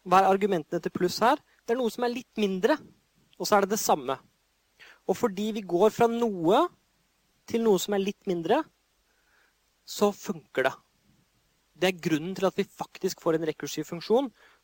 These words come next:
når vi gjør det der. Så den likheten følger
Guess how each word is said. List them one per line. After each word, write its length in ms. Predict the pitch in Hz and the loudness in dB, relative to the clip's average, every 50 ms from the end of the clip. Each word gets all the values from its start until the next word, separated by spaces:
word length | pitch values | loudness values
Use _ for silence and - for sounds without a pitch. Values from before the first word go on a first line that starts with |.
| _ - 165 | _ -6 -2
når 200 | 160 165 156 156 | 0 0 2 2
vi 100 | 165 160 | 4 4
gjør 160 | 143 135 131 | 4 4 2
det 80 | 127 135 | 0 -2
der. 180 | 123 120 - _ _ _ _ _ _ _ _ _ _ _ _ _ _ _ _ - - - - - - - - - _ _ _ _ _ _ _ _ _ | -2 -4 -4 _ _ _ _ _ _ _ _ _ _ _ _ _ _ _ _ -20 -20 -20 -20 -20 -20 -20 -20 -20 _ _ _ _ _ _ _ _ _
Så 140 | - - 226 | -2 2 4
den 140 | 202 214 233 214 | 4 4 2 0
likheten 460 | 196 185 - - 196 - - 254 254 | -4 -6 -4 -6 -6 -6 -6 -10 -10
følger 640 | - - - 262 240 196 170 156 170 196 220 226 | -12 0 4 4 6 6 4 4 6 6 6 4